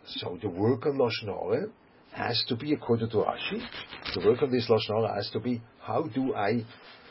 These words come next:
how do I look at my friend when I'm going to him? What do I search for? That's, that is the tikkun of this one. Eh?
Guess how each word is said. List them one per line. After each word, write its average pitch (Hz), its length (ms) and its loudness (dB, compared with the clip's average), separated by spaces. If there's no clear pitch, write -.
how 131 240 -8
do 139 200 -2
I 117 300 0
look 127 360 6
at 113 240 -6
my 120 140 2
friend 135 360 -4
when 104 120 -6
I'm 107 140 -6
going 165 320 6
to - 120 -6
him? - 140 -10
What 117 160 0
do 127 120 2
I 120 60 4
search 185 420 4
for? - 180 -6
That's, - 460 -8
that 120 200 0
is 131 280 -2
the 113 240 8
tikkun 110 280 -4
of 95 180 -4
this 131 240 2
one. 98 180 -6
Eh? 160 180 4